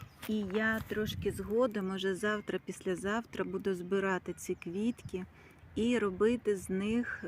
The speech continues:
кульбабковий оцет. В прошлому році я його робила, ми пили майже всією сім'єю його зранку з водичкою. Я без меду п'ю.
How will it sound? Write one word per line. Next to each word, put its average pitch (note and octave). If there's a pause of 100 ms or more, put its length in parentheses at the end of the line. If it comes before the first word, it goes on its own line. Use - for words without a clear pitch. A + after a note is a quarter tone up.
(120)
кульбабковий F#3+
оцет. E3+ (440)
В -
прошлому A#3
році G3
я F3+
його F#3
робила, G3 (500)
ми F#3 (300)
пили G3
майже F3+
всією F3+
сім'єю G3+
його F#3 (600)
зранку F3+ (200)
з F3
водичкою. F#3 (280)
Я A3+
без F3+
меду F#3+
п'ю. F3